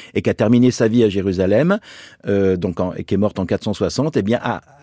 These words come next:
a construit cette église, cette basilique, pour en faire son tombeau, mais pour honorer Saint-Étienne, donc les reliques, donc le lieu traditionnel où Saint-Étienne,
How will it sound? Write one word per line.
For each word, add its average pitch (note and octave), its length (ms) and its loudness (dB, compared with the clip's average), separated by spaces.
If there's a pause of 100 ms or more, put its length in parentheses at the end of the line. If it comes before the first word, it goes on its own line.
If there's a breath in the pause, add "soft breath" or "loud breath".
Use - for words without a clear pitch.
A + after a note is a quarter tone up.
a - 100 -6
construit C3+ 680 0
cette - 340 -4
église, A2+ 680 0
cette G2 280 -4
basilique, G#2 560 0 (460 loud breath)
pour C3 120 2
en C3+ 60 2
faire - 160 -2
son A#2+ 140 0
tombeau, B2+ 280 2
mais D#3 160 2
pour C3+ 220 0
honorer C#3+ 420 4
Saint-Étienne, C3 800 0 (200)
donc G#2 220 -6
les G2 120 0
reliques, G#2 540 -2
donc F#2 260 -6
le F2+ 160 0
lieu B2 260 4
traditionnel A#2+ 720 -2
où C3 120 -4
Saint-Étienne, G#2+ 600 -4